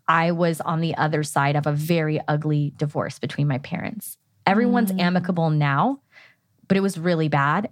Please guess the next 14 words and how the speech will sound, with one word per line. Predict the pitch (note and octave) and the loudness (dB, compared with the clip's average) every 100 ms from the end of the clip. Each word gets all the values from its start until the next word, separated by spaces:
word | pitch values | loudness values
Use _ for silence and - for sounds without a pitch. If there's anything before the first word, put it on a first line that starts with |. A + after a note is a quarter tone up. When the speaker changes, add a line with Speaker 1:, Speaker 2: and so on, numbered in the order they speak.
| F3+ | -2
Speaker 1:
And | F3+ | 0
so | - E3 | 2 2
I | D#3 | 2
think | D#3 F3 E3 | 0 -2 -2
from | - E3 D#3 | -2 0 2
that, | D3 C#3 - | 2 2 0
I | D#3 | 0
learned, | D3+ D3 D3 D3+ D3+ | 2 2 0 0 0
like, | D3+ D3 | 0 -2
h-, | - - - - | -4 -10 -10 -6
what | E3+ E3+ - | 0 0 0
I | D3+ D3+ - _ - | -2 -4 -10 _ -2
don't | E3 D3+ F#3 - - | 0 0 -4 -8 -6
want | G#3+ G#3+ A3+ A#3+ | 0 2 2 -2